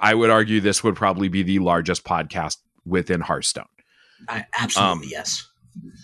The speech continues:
Speaker 1: Every week, about two hours. They also stream live when they do their recording on Twitch. Uh, the absolute best tournament coverage,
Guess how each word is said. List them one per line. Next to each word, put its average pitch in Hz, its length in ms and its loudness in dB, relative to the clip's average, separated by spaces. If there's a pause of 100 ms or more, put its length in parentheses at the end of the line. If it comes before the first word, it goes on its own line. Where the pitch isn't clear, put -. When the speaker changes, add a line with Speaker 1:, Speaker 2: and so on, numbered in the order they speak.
(680)
Speaker 1:
Every 160 220 4
week, 170 520 0
about 127 260 4
two 127 220 0
hours. 139 720 4
They 117 420 4
also 117 500 2
stream 120 760 2 (100)
live 123 640 4
when 117 160 -4
they 117 160 2
do 120 180 2
their 117 160 2
recording 113 840 0 (120)
on 92 540 0 (120)
Twitch. - 720 -2
Uh, 90 480 2 (1080)
the 156 320 2
absolute 147 420 2 (140)
best - 480 2 (360)
tournament 143 400 2
coverage, 127 640 2